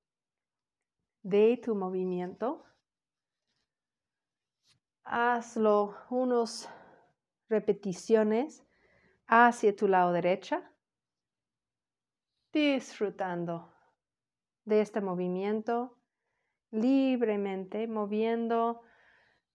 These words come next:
Y, y si sientes atorado en algún ángulo de tu círculo, quédate ahí por un momento, respira, inhala.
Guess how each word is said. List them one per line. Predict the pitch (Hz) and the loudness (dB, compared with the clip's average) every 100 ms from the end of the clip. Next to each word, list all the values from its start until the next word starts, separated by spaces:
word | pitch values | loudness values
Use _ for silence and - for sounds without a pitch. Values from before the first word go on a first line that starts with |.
| _ | _
Y, | 254 254 - - | 0 0 -2 -4
y | 247 | -4
si | - 254 | -2 -4
sientes | - 285 302 359 - | -2 -4 0 -2 -2
atorado | 302 285 233 214 208 220 247 | -2 2 4 6 6 6 2
en | 214 | 0
algún | 190 196 214 220 226 226 220 - | -2 0 0 0 0 -4 -6 -4
ángulo | - 196 214 233 247 220 | 0 2 2 2 2 2
de | 185 | 0
tu | 180 185 | -2 -4
círculo, | - 214 226 - 208 180 - - | -4 -2 0 2 2 2 0 -4
quédate | 262 285 294 294 | 0 0 2 2
ahí | 226 214 | 2 0
por | 220 208 | 0 -2
un | 208 | 0
momento, | 196 185 190 214 | -2 -4 -2 0
respira, | 190 175 - 196 196 196 | 0 -2 -6 0 2 0
inhala. | 190 185 180 196 302 | 0 0 0 0 -2